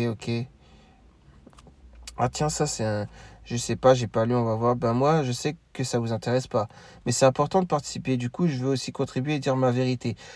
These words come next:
Parce que oui, il n'y a pas ta vérité ou sa vérité. Il n'y a qu'une seule vérité, c'est la vérité. Ça n'existe pas, ma vérité contre sa vérité.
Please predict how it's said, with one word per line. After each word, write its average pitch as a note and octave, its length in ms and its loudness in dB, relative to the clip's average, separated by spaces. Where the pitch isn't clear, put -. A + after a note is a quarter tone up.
Parce C#3 200 6
que D#3 120 2
oui, D#3+ 260 2
il - 40 -2
n'y D3 60 8
a C#3+ 60 8
pas G3+ 300 8
ta F3+ 160 12
vérité E3 580 0
ou D3 140 -2
sa D#3+ 220 6
vérité. C#3+ 460 0
Il - 40 0
n'y D#3+ 40 6
a D#3 40 6
qu'une A3+ 180 0
seule G3 240 4
vérité, F3+ 480 2
c'est F3 160 0
la D3 160 8
vérité. C3 480 0
Ça D3 120 2
n'existe D#3+ 360 4
pas, F3+ 220 12
ma D#3 180 8
vérité D#3 480 2
contre D3+ 400 -2
sa C#3+ 220 4
vérité. B2 480 -2